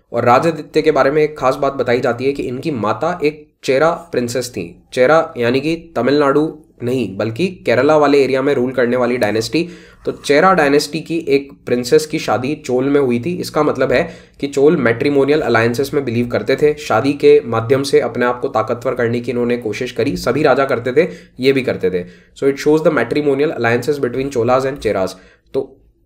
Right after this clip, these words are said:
इन्हीं में से एक चेरा प्रिंसेस का जो बेटा था राजादित्य, who was supposed to be the next king, इनकी यहाँ पर लड़ाई में डेथ हो जाती है। ये एक बहुत बड़ा सेटबैक था, Battle of Takolam।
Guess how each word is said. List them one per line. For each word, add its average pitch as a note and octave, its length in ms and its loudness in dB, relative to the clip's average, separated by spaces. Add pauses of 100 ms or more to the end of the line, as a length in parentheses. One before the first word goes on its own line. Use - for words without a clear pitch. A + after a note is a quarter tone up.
(120)
इन्हीं F3+ 240 2
में F3 100 4
से F3 440 -4
एक E3 220 0
चेरा C#3 280 2
प्रिंसेस C#3+ 420 -4
का C3+ 100 -2
जो C3+ 140 0
बेटा A2+ 260 0
था C3 140 -2
राजादित्य, B2 560 0
who B2+ 120 -4
was B2+ 140 0 (140)
supposed A#2+ 300 -4
to B2 80 -2
be B2 100 -2
the A#2 100 0
next A2+ 300 -4
king, D3 160 0 (360)
इनकी C#3+ 260 0
यहाँ B2+ 140 2
पर C3+ 120 -2
लड़ाई A#2 260 2
में B2 180 -2
डेथ G#2+ 160 0
हो A2+ 60 0
जाती G#2+ 260 0
है। D#3 60 2
ये C3 160 0
एक B2 160 -4
बहुत B2 160 0
बड़ा A#2+ 200 2
सेटबैक A#2+ 420 -2
था, C3 220 -6
Battle G#2 260 -2
of B2+ 80 -4 (160)
Takolam। F#2+ 400 -4